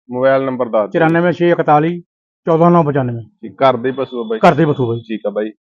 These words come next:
Speaker 1: ਗਾਂ ਤੇ ਸ਼ੁਰੂ ਕਰ ਲੈਂਦੇ ਆ ਆਪਾਂ।
Speaker 2: ਹਾਂਜੀ।
Speaker 1: ਅਹ, ਕਿੰਨਵੇਂ ਸੂਏ ਸੂਈ
Speaker 2: ਇਹ
Speaker 1: ਆ
Speaker 2: ਪਹਿਲਾ
Speaker 1: ਜੀ?
Speaker 2: ਸੂਆ ਬੈਠਾ।
Speaker 1: ਤੇ ਦੰਦੋ ਬਾਈ?
Speaker 2: ਦੰਦੋ ਯਾਰ ਵੇਖੀ ਨਹੀਂ।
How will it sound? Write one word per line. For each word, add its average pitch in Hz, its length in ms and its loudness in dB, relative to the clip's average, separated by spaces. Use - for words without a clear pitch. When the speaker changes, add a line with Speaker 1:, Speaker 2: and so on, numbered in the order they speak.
Speaker 1:
ਗਾਂ 120 220 2
ਤੇ 120 140 -8
ਸ਼ੁਰੂ 120 240 -8
ਕਰ 117 180 -2
ਲੈਂਦੇ 107 300 -6
ਆ 110 40 -6
ਆਪਾਂ। 135 260 -6
Speaker 2:
ਹਾਂਜੀ। - 560 -10
Speaker 1:
ਅਹ, 123 240 0
ਕਿੰਨਵੇਂ 165 420 -2
ਸੂਏ 143 220 0
ਸੂਈ 117 240 -4
Speaker 2:
ਇਹ 101 80 0
Speaker 1:
ਆ - 40 -4
Speaker 2:
ਪਹਿਲਾ 208 200 6
Speaker 1:
ਜੀ? 202 80 6
Speaker 2:
ਸੂਆ 208 100 8
ਬੈਠਾ। 165 300 6
Speaker 1:
ਤੇ 117 160 0
ਦੰਦੋ 120 380 0
ਬਾਈ? 113 180 0
Speaker 2:
ਦੰਦੋ 202 180 4
ਯਾਰ 226 100 6
ਵੇਖੀ 185 300 2
ਨਹੀਂ। 156 260 0